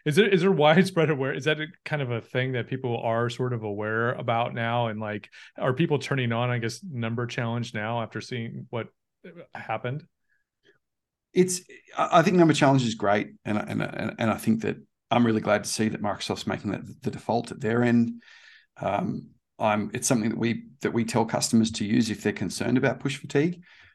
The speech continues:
Speaker 2: I haven't seen so much of it, right? So I, I, I wondered whether we were making too big a deal of it, even just because it had been used in some high profile incidents. I thought,
Speaker 1: Yeah.
Speaker 2: well,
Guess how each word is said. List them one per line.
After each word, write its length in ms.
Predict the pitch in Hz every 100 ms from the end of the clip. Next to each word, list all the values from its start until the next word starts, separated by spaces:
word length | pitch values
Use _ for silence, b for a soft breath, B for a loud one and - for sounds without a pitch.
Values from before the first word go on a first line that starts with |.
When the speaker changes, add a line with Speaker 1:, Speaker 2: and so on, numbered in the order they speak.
| b _ _ _ _ _ -
Speaker 2:
I 140 | 147
haven't 280 | 196 226 196
seen 280 | 123 143 151
so 180 | 147 123
much 220 | 120 117
of 100 | -
it, 140 | - -
right? 300 | - 110 -
So 240 | 110 113
I, 220 | 123 117 -
I, 460 | 127 120 113 113 117 _ _ _ _
I 100 | 139
wondered 360 | 156 165 185 143
whether 180 | 135 123
we 140 | 120
were 80 | 117
making 300 | 113 110 113
too 180 | - 120
big 180 | 123 113
a 40 |
deal 300 | - 104 101
of 100 | 110
it, 160 | 170 - -
even 380 | 131 123 - - -
just 180 | 156 160
because 220 | 175 147
it 60 |
had 100 | 135
been 140 | 120 120
used 180 | 120 117
in 100 | 113
some 160 | 113
high 160 | - 120
profile 460 | - 113 110 104
incidents. 440 | 170 196 120 113 -
I 60 |
thought, 200 | 107 -
Speaker 1:
Yeah. 100 | 127
Speaker 2:
well, 260 | 127 117 -